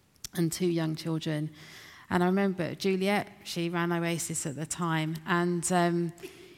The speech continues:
she used to say, "The first lull of the day," rather than thinking that you have to get up at six A M and have this whole quiet time and routine and whatever.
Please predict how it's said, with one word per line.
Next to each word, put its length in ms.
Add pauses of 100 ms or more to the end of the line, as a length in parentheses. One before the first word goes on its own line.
she 200
used 340
to 80
say, 640 (840)
"The 120
first 360
lull 240
of 180
the 100
day," 500 (400)
rather 340
than 220
thinking 400
that 120
you 120
have 180
to 100
get 200
up 220
at 100
six 340
A 160
M 200
and 100
have 200
this 180
whole 180
quiet 320
time 380
and 200
routine 380
and 100
whatever. 440